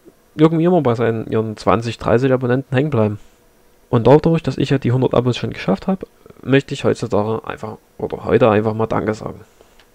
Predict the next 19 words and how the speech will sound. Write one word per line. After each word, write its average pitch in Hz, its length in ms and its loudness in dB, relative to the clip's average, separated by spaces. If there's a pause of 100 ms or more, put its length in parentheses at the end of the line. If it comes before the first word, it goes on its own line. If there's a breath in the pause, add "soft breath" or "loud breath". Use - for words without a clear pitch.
(280)
Ja, 95 200 -6 (100)
aber 117 140 -6
was - 260 -6
will 175 140 0
ich - 100 -2
denn - 180 -14
heute 107 300 -4
eigentlich 120 400 -10
euch 113 300 -4
andrehen? 107 420 -4 (1080 loud breath)
Ich - 120 -6
will 151 100 6
euch 175 140 2
zum - 180 -6
einen 151 400 2
das 107 140 -4
Safe 110 200 2
Game 170 180 -4
anbieten 160 380 -2